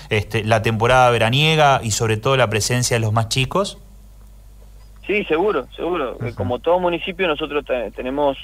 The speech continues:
Speaker 2: eh, vamos a tener la colonia de vacaciones, que, que va a ser la tercera temporada del recreo de verano, eh, que es como nosotros la hemos autodenominado. Y bueno, para lo que queda del calendario dos mil veintiuno, tenemos, te-,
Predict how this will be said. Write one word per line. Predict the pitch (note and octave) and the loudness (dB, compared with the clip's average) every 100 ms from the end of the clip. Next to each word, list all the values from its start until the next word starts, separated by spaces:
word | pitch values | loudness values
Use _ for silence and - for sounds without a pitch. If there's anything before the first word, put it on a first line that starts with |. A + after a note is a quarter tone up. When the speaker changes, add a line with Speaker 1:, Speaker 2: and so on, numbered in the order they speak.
| - | -14
Speaker 2:
eh, | - A#2+ A#2 - - | -12 -10 -10 -14 -14
vamos | A#2 A#2+ | -8 -4
a | B2 | -2
tener | B2+ B2+ B2+ A#2 A2 - - - - - - | -2 -4 -4 -6 -10 -20 -20 -20 -20 -20 -10
la | A#2 | -8
colonia | A#2 A#2+ B2+ | -4 -4 0
de | B2 | 2
vacaciones, | A#2+ - - E3 C#3+ | 0 -4 -4 -4 -4
que, | A#2+ A#2 - | -8 -10 -12
que | - - | -6 -4
va | |
a | A#2+ | -4
ser | B2+ | -2
la | B2 | -2
tercera | - - C3 | -2 -4 -4
temporada | C3 B2 C3 C3+ | -4 0 2 4
del | C3 B2 | 2 0
recreo | A#2 A#2 B2+ B2+ | -8 -8 -2 2
de | |
verano, | B2+ C3+ E3 F3+ - - - - - - | 2 2 -2 -6 -14 -20 -20 -20 -20 -16
eh, | A#2+ B2 A#2+ A2+ A2+ | -8 -4 -4 -4 -8
que | B2 | -10
es | A#2+ | -8
como | C3 B2+ | -4 -2
nosotros | B2 B2+ B2+ | -4 -8 -2
la | B2 | -2
hemos | B2 B2+ B2 | 0 2 2
autodenominado. | B2 B2+ B2 B2 C3 D3 E3+ F3 - - - | 0 -2 0 -2 -2 2 2 0 -6 -20 -10
Y | E3+ | -2
bueno, | F3+ D#3 | 0 2
para | C#3 C3+ | 2 2
lo | C3 | 0
que | C3 | -2
queda | D3 E3 | -2 0
del | D#3 | 0
calendario | D#3+ D3+ D#3 E3 E3 D#3+ D3 C#3+ C#3 C3+ C3+ | -2 -2 0 0 2 0 0 -2 -2 -4 -6
dos | - C3+ | -4 -4
mil | D3+ | -2
veintiuno, | D#3 D3+ D3 F3 E3+ | -2 -4 -4 -2 -2
tenemos, | C#3 C#3 C#3+ C#3 B2+ A#2 - | -2 -4 -2 -2 -2 -8 -14
te-, | - - | -14 -14